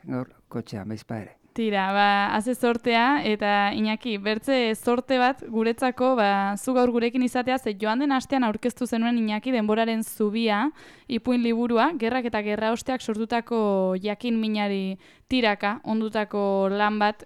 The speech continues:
Speaker 2: Iñaki, aspaldikoa da, zuk gai hauen inguruan duzun interesa, edo nondik datorkizu?
Speaker 1: Ba, aspaldi xamarrekoa da, bai. Egia esan, eh, haurtzarotik,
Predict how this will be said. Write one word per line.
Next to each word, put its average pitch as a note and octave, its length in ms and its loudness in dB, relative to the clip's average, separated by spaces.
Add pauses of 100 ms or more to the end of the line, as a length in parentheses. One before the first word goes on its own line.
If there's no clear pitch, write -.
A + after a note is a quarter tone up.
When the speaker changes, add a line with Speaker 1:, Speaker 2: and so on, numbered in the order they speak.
Speaker 2:
Iñaki, A3 320 -2
aspaldikoa B3 640 0
da, B3 140 2 (100)
zuk A3+ 400 -4
gai A#3 480 2
hauen A#3 260 2
inguruan A3+ 460 0
duzun A3+ 240 -2
interesa, A3 640 0
edo G3+ 340 0
nondik B3 300 2
datorkizu? G3+ 640 -6 (1120)
Speaker 1:
Ba, C3 140 -4
aspaldi C#3+ 360 -2
xamarrekoa B2 540 -2
da, A#2+ 100 -2
bai. A2 220 -4 (180)
Egia B2+ 160 -8
esan, C#3 320 -4
eh, A#2 160 -4 (180)
haurtzarotik, B2 960 -4